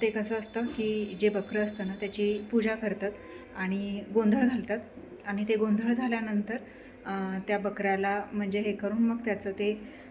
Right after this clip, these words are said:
अ, काय म्हणतो आपण, ते तिळवण वगैरे जे असतं त्याचं ते नैवेद्य हे करायचं आणि मग, अ, ते प्रत्येकाला असं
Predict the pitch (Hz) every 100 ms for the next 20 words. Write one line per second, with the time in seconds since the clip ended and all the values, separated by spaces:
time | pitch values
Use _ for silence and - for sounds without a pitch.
0 | - 196 190 190 190 190 - - - -
1 | - 196 190 226 208 196 190 190 190 -
2 | - - 208 208 220 208 202 202 202 196
3 | 196 202 196 208 202 196 196 196 202 185
4 | 180 185 196 190 196 180 180 - 247 -
5 | - - - 185 185 185 190 190 190 -
6 | 202 196 190 190 190 208 - - - -
7 | - - - 202 196 214 208 - 214 208
8 | 214 208 202 -